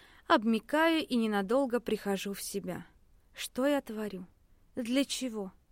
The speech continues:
Можно смело вызвать такси, махнув на прощание Саше и умчав по своим делам. Но что-то заставляет остаться и включиться,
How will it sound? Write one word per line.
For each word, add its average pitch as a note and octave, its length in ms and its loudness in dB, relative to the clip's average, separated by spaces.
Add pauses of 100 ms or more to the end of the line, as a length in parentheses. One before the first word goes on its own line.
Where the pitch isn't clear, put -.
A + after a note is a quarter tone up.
(560)
Можно C4 340 2
смело C#4+ 400 0
вызвать A3+ 400 -2
такси, D4+ 480 -6
махнув B3+ 460 -2
на A3+ 100 -4
прощание G#3+ 680 -2
Саше C4+ 600 -4 (640)
и E4 260 -2
умчав D#4 440 2
по C#4 100 -4
своим B3+ 320 2
делам. C#4+ 540 2 (1800)
Но B3 180 0
что-то D4+ 440 -2
заставляет B3+ 840 0
остаться - 680 0
и G#3+ 100 0
включиться, - 1300 -4